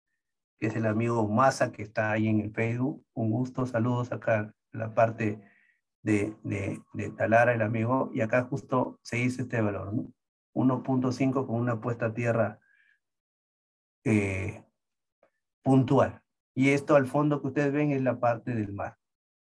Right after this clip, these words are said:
Y esto era para un taller. ¿Se puede hacer? Sí, se puede hacer, como les comento, ¿no? Muy bien. Y algo que le estaba indicando inicialmente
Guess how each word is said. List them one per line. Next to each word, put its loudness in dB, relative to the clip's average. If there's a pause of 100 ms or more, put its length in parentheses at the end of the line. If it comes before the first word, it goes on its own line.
(440)
Y 4
esto 2
era 4
para 4
un -2
taller. -2 (1800)
¿Se 2
puede 6
hacer? 6
Sí, -8
se -6
puede 2
hacer, -2 (220)
como -6
les -2
comento, -6 (100)
¿no? -8 (1400)
Muy 6
bien. 4
Y 6
algo 10
que 0
le -2
estaba 8
indicando 2
inicialmente 0